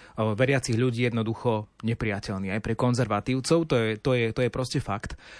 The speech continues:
Na druhej strane ide tu možno aj nejaký iný pohľad na spravovanie krajiny a iný pohľad na, kauzy korupcie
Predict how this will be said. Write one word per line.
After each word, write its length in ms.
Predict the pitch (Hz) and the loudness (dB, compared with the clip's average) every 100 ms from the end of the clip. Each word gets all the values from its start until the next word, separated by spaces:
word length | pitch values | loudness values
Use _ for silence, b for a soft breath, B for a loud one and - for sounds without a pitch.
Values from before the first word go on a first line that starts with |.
| B | B
Na 340 | 110 104 98 113 | 0 2 2 2
druhej 240 | 120 120 - | 2 0 0
strane 400 | 123 120 113 110 | 0 2 2 2
ide 160 | 117 | 0
tu 100 | 117 | 0
možno 300 | 113 107 117 | 0 2 2
aj 100 | 110 | 2
nejaký 260 | 110 - 120 143 | 0 -2 -2 0
iný 160 | 139 120 | 2 2
pohľad 480 | 117 101 113 120 120 | 2 2 2 2 2
na 300 | 110 104 101 | 2 2 0
spravovanie 720 | - 110 107 113 113 110 101 | 2 2 2 2 4 2 2
krajiny 480 | 110 110 120 127 110 | 2 2 2 4 4
a 80 | |
iný 240 | 107 117 107 | 4 2 4
pohľad 420 | 113 104 107 110 | 2 2 2 2
na, 180 | 107 101 95 95 67 90 - | 2 2 2 0 -2 -4 -2
kauzy 480 | 113 113 104 107 - | 2 2 2 0 -2
korupcie 840 | - 117 123 - - 123 120 | 0 2 0 -4 0 2 2